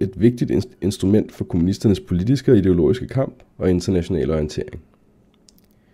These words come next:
På baggrund af landsledelsens økonomiske betragt-, beretning og revisionsrapporten konstaterer landsmødet med tilfredshed, at organisationen er gældfri, og at dens økonomi er sund. Landsmødet beslutter derfor,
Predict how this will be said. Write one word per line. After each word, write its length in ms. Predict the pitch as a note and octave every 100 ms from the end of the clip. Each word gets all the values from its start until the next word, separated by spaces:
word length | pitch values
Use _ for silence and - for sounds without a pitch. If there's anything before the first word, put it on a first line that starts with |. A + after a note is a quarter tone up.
| _ _ _ _ _ _ _ _ _ _
På 80 | A2+
baggrund 420 | G#2+ A2+ B2+ C#3
af 80 | A2+
landsledelsens 640 | G#2+ - G2 - - G2
økonomiske 480 | F2+ F#2 F2+ G#2+ G#2
betragt-, 440 | - - G#2 G#2+ - _
beretning 480 | - G3+ G#3+ D3 C3+ - - - _
og 100 | -
revisionsrapporten 960 | G#2 F#2+ - A2+ - C#3+ A#2 G2+ A2+ A#2 -
konstaterer 460 | - A2 G#2 - D3
landsmødet 440 | B2 F#2 - C3
med 80 | A2+
tilfredshed, 520 | - - F#2+ B2 B2+ -
at 60 | E2+
organisationen 600 | D#2+ C#2+ E2+ B2 A2 G#2+
er 40 |
gældfri, 560 | - C#3+ - - D3 - - _ -
og 80 | B2+
at 40 |
dens 140 | C3+
økonomi 360 | B2 B2 G#2 E2
er 40 |
sund. 260 | - - - - _ _ _ _ _ _ _ _ _ _ _ _
Landsmødet 480 | G#2 B2 B2+ D3 B2
beslutter 300 | A#2+ A#2+ B2
derfor, 480 | B2 G#2 A2 G#2